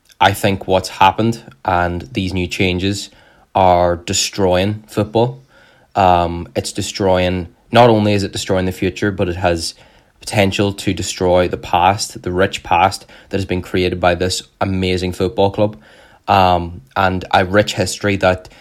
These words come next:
you know, could be up for grabs with these new changes. That is the main, you know, that, that's bad enough.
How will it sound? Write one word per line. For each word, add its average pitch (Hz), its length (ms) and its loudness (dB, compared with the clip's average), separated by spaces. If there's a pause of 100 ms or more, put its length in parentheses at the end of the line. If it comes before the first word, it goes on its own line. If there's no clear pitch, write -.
(440)
you 98 140 -8
know, 90 280 -2 (500)
could - 200 -6
be 92 140 0
up 87 120 -4
for 95 100 -6
grabs 90 540 0
with 98 140 -4
these 101 220 -4
new 98 100 -2
changes. 95 480 -6 (180)
That 101 280 6
is 104 160 -2
the 98 100 -2
main, 92 380 -4 (600)
you 104 100 -4
know, 90 220 -2 (460)
that, - 300 2
that's 104 240 2
bad 95 320 6
enough. 87 380 -4